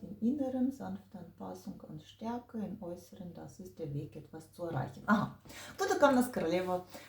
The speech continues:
е, жезлов? Королева жезлов в нас вогняна королева, така вона вся прямо активна, да, це вогняний знак, це або стрілець, або може бути овен, або лев. І тут написано, що, ем,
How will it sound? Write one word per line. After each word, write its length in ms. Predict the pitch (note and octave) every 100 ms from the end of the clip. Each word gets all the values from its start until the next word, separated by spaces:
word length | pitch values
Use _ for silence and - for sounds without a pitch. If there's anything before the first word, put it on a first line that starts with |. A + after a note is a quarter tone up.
| -
е, 480 | D#3+ D#3+ D#3+ D#3 -
жезлов? 480 | - E3+ D3+ C3 - -
Королева 440 | - G#3+ E4 F4
жезлов 460 | A3+ E3+ G#3+ A#3+ A#3 A3
в 40 |
нас 260 | F#3 F3+ D#3
вогняна 480 | E3 D#3 - - -
королева, 520 | D#3 D#3 G#3+ A3+ F3+
така 240 | F3 - -
вона 140 | C3+ -
вся 160 | -
прямо 300 | - - C3+
активна, 600 | F#3 - - G#3+ F#3 D3
да, 240 | C#3+ D#3 G#3
це 200 | G#3 D#3+
вогняний 380 | E3 D3+ D3 D3
знак, 360 | F3+ A3+ A#3+ -
це 60 |
або 180 | D3+ C#3+
стрілець, 640 | C3+ - D3+ G3+ C4+ B3 -
або 220 | D3 D3
може 300 | C#3+ C#3+ D3
бути 480 | C#3+ D3 - C#3+ - - - -
овен, 380 | G3 B3 G#3+ -
або 220 | C3 C#3
лев. 320 | F3 C#3 C3+ - - - - -
І 40 |
тут 200 | D#4+ E4+
написано, 640 | D#4 D4+ D4 D4 F#3 F3
що, 520 | F3 - A3 G#3 G3+ - - - -
ем, 680 | F3+ F3+ F3 F3 E3+ E3+ E3+